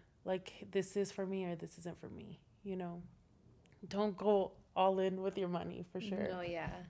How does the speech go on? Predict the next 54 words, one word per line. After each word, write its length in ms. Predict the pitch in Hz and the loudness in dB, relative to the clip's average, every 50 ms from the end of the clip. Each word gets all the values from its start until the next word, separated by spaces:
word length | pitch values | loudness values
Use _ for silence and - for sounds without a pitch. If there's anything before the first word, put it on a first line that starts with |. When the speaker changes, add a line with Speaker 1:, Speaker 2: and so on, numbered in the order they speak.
| - _ | -14 _
Speaker 1:
Yeah. 300 | - 190 180 170 170 175 170 - - - - - - - | -4 -4 -2 -2 -4 -6 -8 -12 -18 -20 -20 -20 -6 -2
Just 140 | - 220 - | 0 0 2
start, 280 | - 247 233 226 226 226 | 6 6 6 8 8 6
like, 220 | 226 226 226 - | 4 4 4 2
with, 200 | 214 202 - - | 0 0 0 -4
with 380 | 196 220 - - 190 202 202 208 | -8 -6 -2 0 0 0 0 0
a 40 | |
little 220 | 196 185 185 185 180 | 0 0 2 0 2
bit. 160 | 185 190 185 | 2 2 2
If 80 | 202 196 | 2 2
someone, 320 | - 226 214 226 226 220 - - - - - - - - | 2 4 4 4 2 0 -4 -10 -18 -20 -20 -18 2 4
if 100 | 226 226 | 4 8
someone 260 | - 262 254 277 277 | 10 10 10 12 10
were 100 | 285 285 | 8 6
to 160 | 277 - 277 | 4 2 2
be 120 | 233 240 233 | 2 2 2
starting 380 | - - 226 220 214 226 226 226 | 4 6 6 8 8 6 4 2
a 40 | 208 | 2
boutique, 400 | 214 208 - - 214 196 - 202 | 0 -2 -2 -2 -2 -2 0 -2
I'd 80 | 190 | -2
be 100 | 190 202 | 0 0
like, 180 | 190 185 180 185 | 0 0 -2 -4
"Start 220 | - - 185 185 | -4 -2 0 0
off 140 | 214 214 - | 0 0 0
with 160 | 226 202 - - | -2 -4 -4 -2
three 200 | 185 185 190 185 | -2 0 0 0
things," 680 | 185 185 185 185 180 196 190 185 - - - - - - - - _ _ _ _ | -2 -2 -2 0 0 -2 -4 -4 -8 -12 -14 -14 -16 -20 -20 -20 _ _ _ _
you 120 | - 190 185 | -4 -2 -2
know? 300 | 185 180 180 180 185 175 - _ _ - | -2 -2 -4 -4 -6 -8 -12 _ _ 2
Um, 320 | 185 185 185 185 185 180 - | 4 4 4 4 0 0 4
I 80 | 196 208 | 6 8
would 120 | 226 247 | 10 10
always 220 | 262 262 269 277 269 | 10 8 8 6 2
tell 180 | - - 220 196 | 2 2 4 4
them 140 | 202 202 208 | 4 2 2
to 260 | - 214 196 185 180 - - - - - - - - - - - | 0 -2 -2 -2 -6 -10 -18 -20 -20 -20 -20 -20 -20 -20 -6 0
maybe 220 | 208 214 220 226 | 2 4 4 4
do 120 | 220 247 240 | 6 6 4
a 40 | 233 | 4
pop-up 400 | 240 - 202 190 - 202 196 214 | 4 2 2 2 2 2 2 2
in 80 | 202 202 | 0 0
the 60 | 190 | -2
beginning. 380 | 180 180 - 185 180 180 180 185 | -4 -4 -2 -2 0 0 2 2
I 80 | 196 | 4
wish 140 | 208 233 220 - | 4 4 4 4
that's 120 | 262 254 | 2 2
something 280 | 254 233 220 247 233 208 | 2 0 0 0 0 2
I 140 | 190 190 | 2 2
did 220 | 190 185 196 190 185 | 2 2 0 0 0
in 120 | 185 185 | 0 -2
the, 100 | 175 170 - - | -4 -6 -8 -12
since 300 | - - - 196 190 185 | -8 -4 -2 -2 0 0
the 100 | - 190 | 0 0
beginning, 600 | 175 185 180 - - 180 175 190 202 220 226 214 | -2 -2 -2 0 0 0 2 0 0 -2 -2 -4